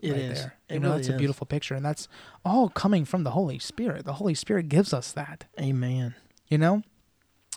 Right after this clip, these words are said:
Speaker 2: Um, verse twenty-three, "And in that day you will ask nothing of me. Truly, truly, I say to you that whatever you ask the Father in my name, he will give to you."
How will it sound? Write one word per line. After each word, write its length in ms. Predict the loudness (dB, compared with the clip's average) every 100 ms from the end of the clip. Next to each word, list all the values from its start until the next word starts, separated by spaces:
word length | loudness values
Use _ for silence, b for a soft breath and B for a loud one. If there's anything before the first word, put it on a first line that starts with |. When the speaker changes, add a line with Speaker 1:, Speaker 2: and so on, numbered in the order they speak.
| 4
Speaker 2:
Um, 180 | 4 6
verse 240 | 6 6
twenty-three, 440 | 2 2 2 0
"And 340 | 2 2 2 4
in 140 | 6 8
that 200 | 8 4
day 320 | 2 2 -2 _
you 140 | 4 4
will 100 | 6
ask 260 | 2 2 2
nothing 360 | 0 0 -4
of 120 | -8 -10
me. 220 | -14 -16 _ _ B B B B
Truly, 320 | 0 6 6 6
truly, 300 | 4 4 2
I 20 |
say 240 | 2 0
to 180 | 0 0
you 340 | 2 2 -2 -8 B B B
that 140 | 4
whatever 320 | 6 8 8 6
you 80 |
ask 340 | 4 2 2 0
the 80 | -4
Father 720 | 0 4 6 6 4 -2 -6 -4
in 180 | 0 0
my 360 | 2 6 6
name, 460 | 6 4 2 -2 -8 _ _ _
he 100 | -2
will 120 | 0
give 260 | 2 2 0
to 120 | -8
you." 220 | -10 -12